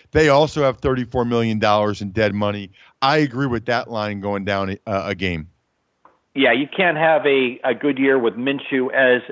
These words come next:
Speaker 2: your quarterback, regardless of who he's throwing to. He really regressed as the season progressed. Jacksonville looks like a clear-cut worst team right now in the N F L.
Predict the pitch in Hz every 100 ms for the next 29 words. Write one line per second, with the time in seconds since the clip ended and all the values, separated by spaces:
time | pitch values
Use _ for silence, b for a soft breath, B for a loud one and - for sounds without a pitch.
0 | - 120 113 - - 160 156 147 139 127
1 | 123 98 139 143 127 113 101 175 147 113
2 | - 131 127 113 - 123 117 B B B
3 | 175 170 147 135 110 107 117 123 117 120
4 | 120 110 117 - 139 123 117 113 110 b
5 | b - 101 117 120 113 - 143 147 -
6 | 127 117 110 113 - 117 - 120 117 -
7 | - 160 185 175 117 - 143 110 - b
8 | b b 131 160 147 - 151 123 110 113
9 | 107 101 98 90 85 87 87